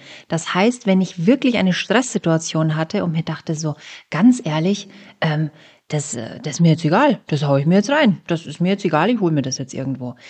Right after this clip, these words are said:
Das ist aber ein Mechanismus. Und zwar wird hier, ich sage jetzt mal im Gehirn, wie ein Belohnungszentrum freigesetzt, was zu mir sagt, „Na, du hast ja jetzt so viel gearbeitet, Sonja, jetzt hast du dir das schon mal verdient.“ So,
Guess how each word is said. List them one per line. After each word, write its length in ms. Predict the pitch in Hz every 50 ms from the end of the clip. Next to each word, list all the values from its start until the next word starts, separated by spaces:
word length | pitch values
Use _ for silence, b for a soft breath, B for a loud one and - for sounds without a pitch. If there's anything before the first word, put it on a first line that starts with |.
| B B B B
Das 180 | - 190 202 233
ist 140 | 254 247 -
aber 200 | 220 220 226 -
ein 160 | 202 208 214
Mechanismus. 880 | 220 208 - 220 208 208 233 294 285 - - - 135 123 - - - - _
Und 180 | - 196 190 196
zwar 480 | - - - 180 175 185 220 269 311 B B B B B B
wird 300 | - 175 208 226 220 220
hier, 440 | - - - 214 233 254 277 294 294 B B B B -
ich 140 | - 165 -
sage 140 | 208 208 226
jetzt 120 | 214 -
mal 60 | 208 190
im 80 | 190
Gehirn, 380 | 175 180 165 - 233 247 254 233
wie 120 | 226 -
ein 180 | - 208 196 180
Belohnungszentrum 1160 | - 175 185 208 233 285 302 302 254 220 208 - - - - 175 170 165 165 - 160 151 151 147
freigesetzt, 1000 | - - 143 131 131 131 131 - 139 131 - 135 151 226 - - - - - -
was 220 | - 180 180 180 -
zu 140 | - - 190
mir 160 | 185 180 170
sagt, 240 | 180 180 180 B B B B B -
„Na, 120 | 160 156
du 80 | - -
hast 280 | - - 135 131 -
ja 60 | 143
jetzt 220 | 131 127 123 - -
so 160 | - 190 269
viel 140 | - - 190
gearbeitet, 600 | 147 143 127 143 180 175 131 131 - 139 135 -
Sonja, 300 | - - 135 143 156 180 B B B B -
jetzt 340 | 156 151 139 - - -
hast 260 | 156 175 185 - - -
du 80 | 208
dir 140 | 175 185 175
das 140 | - 175 170
schon 200 | - - 175 165
mal 220 | 151 143 147 147
verdient.“ 600 | 147 - - 170 165 170 156 143 135 127 123 b b b b b b b b
So, 240 | - - 151 -